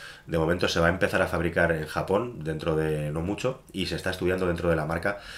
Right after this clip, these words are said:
empezar a venderlo, eh, también en Australia y en Europa.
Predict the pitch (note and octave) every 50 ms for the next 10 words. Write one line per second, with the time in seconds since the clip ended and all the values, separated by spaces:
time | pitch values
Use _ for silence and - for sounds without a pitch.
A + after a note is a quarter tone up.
0 | - - - - - E2+ D#2+ C#2+ E2 F2+ F2 E2+ E2 E2 E2 D#2+ E2 D#2+ E2+ F2+
1 | F#2 - - - - - - D#2+ E2 D#2+ D2+ D2 D2 C#2 C#2 C2+ C2+ D2 - -
2 | D#2 D2 D#2 D#2+ E2 E2+ F2+ F2+ F2+ F2 E2+ - D#2+ D#2 D2+ D2 D2+ D2+ - -
3 | G2+ A2+ C3 C3 A#2+ G#2+ F2+ D#2+ C#2 C2+ D2 D#2 D2+ - - -